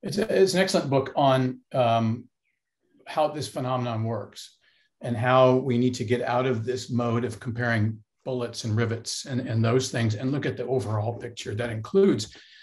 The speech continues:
its ability to, uh, influence hearts and minds and reputation, uh, reputational cost and, and the rest. So, uh, my position is that the Chinese influence in the region will be greatly diminished by twenty twenty-seven. And I'm gonna point to trends that began in two thousand ten,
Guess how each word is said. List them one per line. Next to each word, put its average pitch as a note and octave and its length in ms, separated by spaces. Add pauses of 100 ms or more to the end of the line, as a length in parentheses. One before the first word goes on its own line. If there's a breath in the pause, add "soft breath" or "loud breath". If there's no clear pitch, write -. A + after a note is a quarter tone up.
(160 loud breath)
its - 140
ability B2+ 260
to, A#2+ 320
uh, A#2 120
influence B2 540
hearts A#2+ 320
and A2 100
minds G2+ 360
and F#2+ 100
reputation, G#2 720 (140)
uh, A2 240
reputational A#2 560
cost A2 340
and, A2+ 280
and G#2+ 100
the G#2 40
rest. G#2+ 300
So, C3 260 (680 loud breath)
uh, C3 100
my D#3+ 120
position D3+ 400
is B2+ 180
that B2+ 340
the B2+ 240
Chinese B2 680
influence C3+ 480
in B2+ 60
the A#2+ 80
region B2+ 240
will G#2+ 80
be A2 100
greatly G#2 280
diminished B2+ 600
by A#2 100
twenty G#2 280
twenty-seven. G#2 680
And A2+ 80
I'm A#2 80
gonna A2+ 160
point A#2 240
to G#2+ 140 (200)
trends C3+ 440
that B2 100
began B2 300
in A2+ 80
two A#2 120
thousand A2 300
ten, A2 400